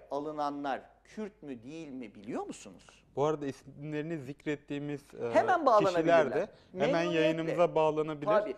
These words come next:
Speaker 1: keşke gelseler.
Speaker 2: E,
Speaker 1: Keşke
Speaker 2: onlara da
Speaker 1: gelseler.
Speaker 2: söz hakkı veririz.
Speaker 1: Hemen veririz.
Speaker 2: Öyle bir
Speaker 1: Hatta
Speaker 2: durumda.
Speaker 1: gelseler ben işlerimi, e,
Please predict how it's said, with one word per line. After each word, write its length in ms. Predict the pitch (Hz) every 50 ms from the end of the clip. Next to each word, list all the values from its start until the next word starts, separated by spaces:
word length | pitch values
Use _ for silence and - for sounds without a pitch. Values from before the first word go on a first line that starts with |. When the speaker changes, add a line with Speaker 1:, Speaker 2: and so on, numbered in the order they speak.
| - - -
Speaker 1:
keşke 340 | - 311 330 - - 320 269
gelseler. 680 | 214 233 190 170 - - 139 110 95 82 - - _ _ -
Speaker 2:
E, 320 | 113 117 120 120 120 120 120
Speaker 1:
Keşke 140 | - - -
Speaker 2:
onlara 400 | 139 143 151 151 156 170 170 170
da 60 | 170
Speaker 1:
gelseler. 100 | 160 -
Speaker 2:
söz 180 | 165 156 147
hakkı 340 | 160 151 147 - - 165 151
veririz. 480 | 156 156 143 131 131 143 180 170 175 170
Speaker 1:
Hemen 320 | 208 233 247 233 220 196
veririz. 320 | 170 156 139 127 151 233 127
Speaker 2:
Öyle 80 | 127
bir 60 | 127
Speaker 1:
Hatta 420 | 120 117 117 113 - 233 233 240 -
Speaker 2:
durumda. 260 | 117 123 143 175 202 - _ _ _ 160
Speaker 1:
gelseler 720 | 143 180 185 208 208 - - 220 202 208 220 247 220 175
ben 260 | 180 190 220 247 247 - -
işlerimi, 760 | - 185 - - - 185 185 185 185 180 175 170 175 - - _ _ _ _ _ _ _ _ _ _ _ _ _ _ _ _ -
e, 380 | 135 147 143 139 135 131 135 131